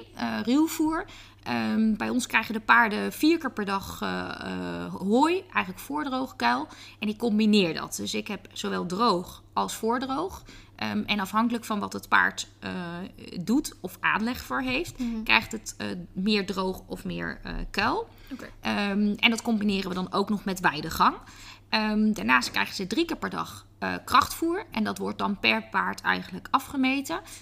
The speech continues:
Speaker 1: Ehm, nou, wij voeren op onze stal Cavalor. Dat is eigenlijk ook het merk wat ik, eh, verkoop in de winkel en waar ik ook het meeste van, van af weet. Ehm, naast Cavalor vul ik het aan met, eh, Luzerne van Hartog. Ehm, en dan hebben we zowel de Luzerne mix,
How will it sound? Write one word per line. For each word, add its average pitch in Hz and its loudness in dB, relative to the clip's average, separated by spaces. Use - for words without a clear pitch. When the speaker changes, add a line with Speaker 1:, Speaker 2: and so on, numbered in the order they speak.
Speaker 1:
Ehm, 202 -2
nou, 180 2
wij 185 -2
voeren 247 0
op 185 -6
onze 202 -4
stal 185 0
Cavalor. 302 4
Dat 220 -8
is - -8
eigenlijk - -6
ook 190 -10
het 196 0
merk 190 0
wat 185 -6
ik, - -10
eh, 175 -6
verkoop 202 2
in 196 -2
de 190 -2
winkel 196 2
en 175 -4
waar 175 4
ik - -6
ook 196 -2
het 185 -8
meeste 202 0
van, 170 -10
van 170 -8
af 240 4
weet. 277 -2
Ehm, 208 0
naast 208 4
Cavalor 247 0
vul 240 -4
ik 214 -6
het - -12
aan 226 4
met, 202 -4
eh, 190 -8
Luzerne 208 0
van 214 -4
Hartog. 277 -4
Ehm, 208 0
en - -2
dan 202 -2
hebben 196 -4
we 196 -6
zowel 196 -2
de 190 -4
Luzerne 185 0
mix, - 0